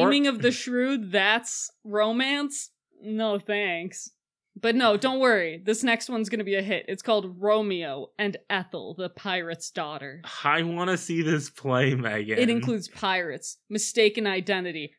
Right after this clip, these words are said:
Speaker 1: Pretty sure it's actually Twelfth Night.
Speaker 2: Fennyman asks for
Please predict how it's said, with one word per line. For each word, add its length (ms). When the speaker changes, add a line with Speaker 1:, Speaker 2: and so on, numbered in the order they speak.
Speaker 1:
Pretty 320
sure 260
it's 160
actually 460
Twelfth 400
Night. 320
Speaker 2:
Fennyman 380
asks 320
for 360